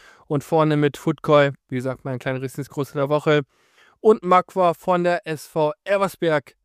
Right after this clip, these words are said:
Das waren sie also, die elf Tornetzer des vierunddreißigsten Spieltags. Und das war's auch mit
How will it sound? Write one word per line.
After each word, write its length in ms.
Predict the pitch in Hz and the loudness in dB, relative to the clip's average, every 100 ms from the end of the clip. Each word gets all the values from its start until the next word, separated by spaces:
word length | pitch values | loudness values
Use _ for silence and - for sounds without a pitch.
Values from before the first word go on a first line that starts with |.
| _ | _
Das 240 | - 202 165 | -2 -2 0
waren 220 | 185 185 | 0 0
sie 120 | 175 | -2
also, 360 | 165 156 143 127 _ - _ | -2 -2 -2 -4 _ -20 _
die 140 | 185 185 | -4 0
elf 280 | 214 208 | 2 2
Tornetzer 560 | - 202 190 185 175 185 | 2 0 0 0 0 -2
des 180 | 175 165 | -2 -10
vierunddreißigsten 800 | - 202 196 185 180 185 - 175 | -2 -2 2 0 0 -2 -6 -8
Spieltags. 640 | - 185 180 175 170 - _ - _ _ | -4 -4 0 -2 -2 -6 _ -20 _ _
Und 260 | - 247 233 | -6 -2 2
das 200 | 247 - | 2 2
war's 280 | 196 196 - | 0 0 0
auch 340 | 185 175 - | 2 2 0
mit 240 | 175 175 | -4 -4